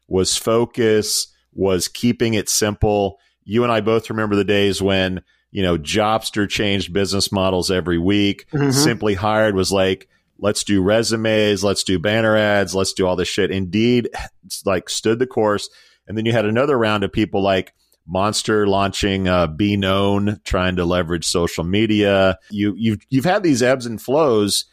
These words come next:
Speaker 1: and Indeed, through all that, for the most part, has been really steady, consistent.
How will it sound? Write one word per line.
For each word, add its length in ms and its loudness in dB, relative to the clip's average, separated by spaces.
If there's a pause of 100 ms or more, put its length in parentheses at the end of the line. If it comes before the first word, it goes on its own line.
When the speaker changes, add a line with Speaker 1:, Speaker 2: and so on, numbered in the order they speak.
(140)
Speaker 1:
and 200 0
Indeed, 500 2
through 180 0
all 180 2
that, 240 2
for 80 -2
the 80 -2
most 260 0
part, 180 0
has 120 0
been 200 -4
really 280 2
steady, 760 0 (300)
consistent. 880 -2